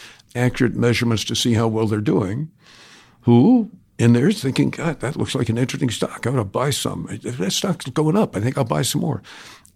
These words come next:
That kind of thinking, without really good research and without a, without a lot of comparison shopping, makes them candidly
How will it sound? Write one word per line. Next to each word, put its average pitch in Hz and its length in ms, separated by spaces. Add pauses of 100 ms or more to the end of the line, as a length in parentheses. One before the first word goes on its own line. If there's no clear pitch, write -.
(180)
That 156 240
kind 139 260
of 110 80
thinking, 131 640
without 135 420
really 127 340
good 104 320
research - 580
and 110 100
without 135 440
a, 113 160 (240)
without 127 300
a 127 60
lot 123 160
of 107 120
comparison 117 520
shopping, - 420 (360)
makes 143 260
them 127 140
candidly 120 680